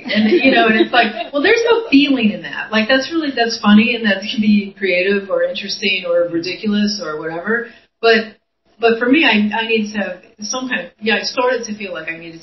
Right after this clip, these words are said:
to have some kind of feeling, and just nobody was doing it. So I think I, I perceived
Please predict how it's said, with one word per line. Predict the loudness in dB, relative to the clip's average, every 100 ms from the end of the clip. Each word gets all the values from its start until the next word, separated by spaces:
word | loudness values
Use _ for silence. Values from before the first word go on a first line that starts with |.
| -12
to |
have | -12 -12
some | -12 -14
kind | -14
of | -8
feeling, | -6 -8 -10
and | -12 -14 -6
just | -6 -2
nobody | -2 0 0
was | -2 -4
doing | -6 -6 -12
it. | -8
So | -2
I | -2 -2
think | -4
I, | -6 -6 -2
I | -2 -2
perceived | -8 -10 -6 -4 -2 -4 -6